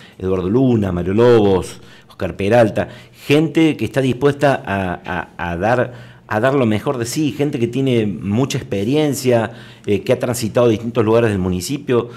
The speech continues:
Eh, nuestra idea es hacer una secretaría de puertas abiertas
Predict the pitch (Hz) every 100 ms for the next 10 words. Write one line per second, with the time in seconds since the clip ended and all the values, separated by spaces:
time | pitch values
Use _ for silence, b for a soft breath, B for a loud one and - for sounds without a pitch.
0 | B B B - 92 92 98 101 107 110
1 | 151 139 123 131 123 107 - 92 87 101
2 | 123 107 85 120 117 107 107 139 135 143
3 | 135